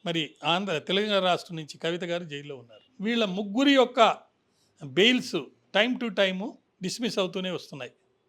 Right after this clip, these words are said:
ఒక్క కేజ్రీవాల్కి సంబంధించినంత వరకు ఇంచార్జ్ జడ్జి గారు ఆయనకి బెయిల్ ఇవ్వటం జరిగింది, కానీ హైకోర్టు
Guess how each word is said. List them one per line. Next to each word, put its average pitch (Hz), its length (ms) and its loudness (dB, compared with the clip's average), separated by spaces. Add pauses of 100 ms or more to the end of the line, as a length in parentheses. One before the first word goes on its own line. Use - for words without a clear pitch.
(540)
ఒక్క 180 280 2
కేజ్రీవాల్కి 240 880 4
సంబంధించినంత 180 640 -6
వరకు 185 420 -6 (160)
ఇంచార్జ్ 220 580 4
జడ్జి 165 240 -2
గారు 156 340 -6
ఆయనకి 180 280 -4
బెయిల్ 160 260 -6
ఇవ్వటం 151 260 -8
జరిగింది, 135 480 -14 (560)
కానీ 175 460 0
హైకోర్టు 180 760 -2